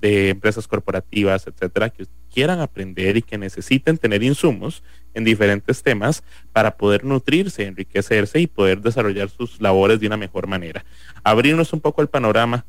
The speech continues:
en diferentes temáticas y que cada programa de Pulso Empresarial a las once de la mañana y también en Pulso Empresarial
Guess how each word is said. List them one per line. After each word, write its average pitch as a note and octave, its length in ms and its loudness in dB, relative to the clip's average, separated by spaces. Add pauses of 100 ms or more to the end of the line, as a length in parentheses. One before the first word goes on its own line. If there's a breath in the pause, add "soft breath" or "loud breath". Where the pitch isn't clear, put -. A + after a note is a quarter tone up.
(160)
en G#2 80 -12
diferentes G2+ 520 -6
temáticas A2 640 -4 (280 soft breath)
y A2 100 -8
que G2+ 460 2
cada C3 320 2
programa A#2 380 0
de G#2+ 40 0
Pulso A2 240 -4
Empresarial G2 540 -2
a F#2+ 40 0
las F#2 200 -8
once A#2 180 -6
de G#2+ 80 0
la G2 80 -8
mañana G2 400 -6
y F#2+ 40 -4
también F#2+ 280 -6
en G2 80 -4
Pulso G2+ 240 -2
Empresarial G2 680 2